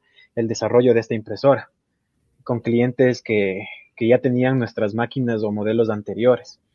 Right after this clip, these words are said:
Actualmente hemos vendido alrededor de, ya mismo llegamos a las veinte máquinas de este modelo.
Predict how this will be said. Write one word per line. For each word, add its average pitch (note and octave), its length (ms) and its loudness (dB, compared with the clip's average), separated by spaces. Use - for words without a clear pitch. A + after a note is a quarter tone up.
Actualmente E3+ 520 0
hemos E3 280 0
vendido C#3 580 0
alrededor A2+ 680 0
de, A2 440 2
ya B2 120 2
mismo D#3+ 440 2
llegamos B2+ 380 -2
a A#2+ 60 0
las A2 320 -2
veinte C3+ 340 -2
máquinas F#3 640 -6
de B2+ 140 0
este C#3 160 -4
modelo. C3 320 0